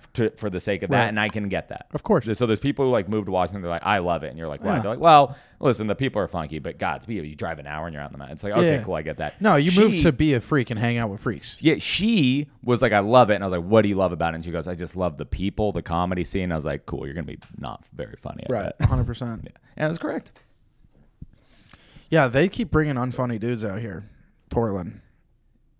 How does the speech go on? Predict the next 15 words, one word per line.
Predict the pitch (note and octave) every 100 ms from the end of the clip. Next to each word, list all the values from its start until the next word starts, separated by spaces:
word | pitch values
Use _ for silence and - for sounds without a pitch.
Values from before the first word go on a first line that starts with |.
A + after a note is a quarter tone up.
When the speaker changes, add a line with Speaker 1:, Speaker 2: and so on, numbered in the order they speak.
| _
Speaker 1:
Yeah, | A#2 A#2+ C3
Portland's, | A2 C3+ D3+ C#3 A2+ -
Portland's | - C3 C3+ A2+ D#2
wild. | E2 E2+ E2 D2
We, | A2+ C3
we | B2 C3+
had | C3+
this | A2 G2+
one | A2+ G#2+
comic, | G2+ F2+
he's | D#2+
a |
gay | D2 E2+
comic, | E2 F#2 G2 G2
wearing | F2 E2